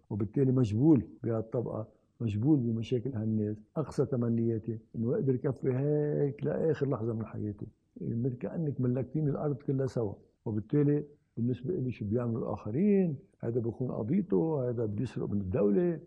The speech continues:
مثل ما بعضهم عم بيعملوا الحديث هلا، هيدا ما بيعرف يدير بالدولة، هذا بيتنطح وبده يجيب نواب ووزراء وهو ما بيعرف يعمل شيء. والله هن إلهم بحالهم. أنا إلي وقت شوف غلط مطرح أقوله،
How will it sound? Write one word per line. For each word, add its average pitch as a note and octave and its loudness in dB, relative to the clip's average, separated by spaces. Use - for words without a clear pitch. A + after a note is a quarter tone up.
مثل A2 -4
ما A#2 0
بعضهم B2+ 2
عم B2 0
بيعملوا C#3 0
الحديث A#2 -2
هلا، E3 0
هيدا C3+ 0
ما A#2 2
بيعرف A#2+ 2
يدير A#2 4
بالدولة، D#3+ 2
هذا C3+ 2
بيتنطح C#3+ -4
وبده A2 -6
يجيب A#2 0
نواب D3 2
ووزراء C3+ 0
وهو A#2+ 4
ما B2 -2
بيعرف B2+ 0
يعمل B2 0
شيء. F#3 2
والله - -2
هن C#3+ 0
إلهم C#3 0
بحالهم. A#2 -2
أنا C#3 -2
إلي C#3 2
وقت - -2
شوف - -6
غلط B2+ -2
مطرح C3 -2
أقوله، C#3+ 4